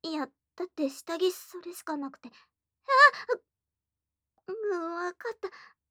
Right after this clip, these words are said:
た。もうわかった。好きにして。うん。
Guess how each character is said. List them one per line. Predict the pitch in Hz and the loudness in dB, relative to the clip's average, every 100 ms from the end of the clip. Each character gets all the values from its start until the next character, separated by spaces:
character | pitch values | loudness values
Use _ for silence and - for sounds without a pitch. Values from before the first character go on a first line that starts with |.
| _ _ - | _ _ -14
た。 | |
も | 311 311 339 403 349 | -10 -4 2 4 4
う | 294 | 2
わ | 320 | 0
か | 320 - 508 | -2 -4 -4
っ | - | -4
た。 | 370 | -6
好 | - _ _ _ _ _ - - - - - | -8 _ _ _ _ _ -20 -20 -20 -20 -8
き | 392 | -4
に | 320 285 - _ _ | -4 -6 -10 _ _
し | - - | -20 -18
て。 | 311 320 - - - - - _ _ _ _ _ _ _ _ _ _ _ _ _ _ _ - | -12 -12 -14 -20 -20 -20 -20 _ _ _ _ _ _ _ _ _ _ _ _ _ _ _ -18
う | |
ん。 | 330 | -18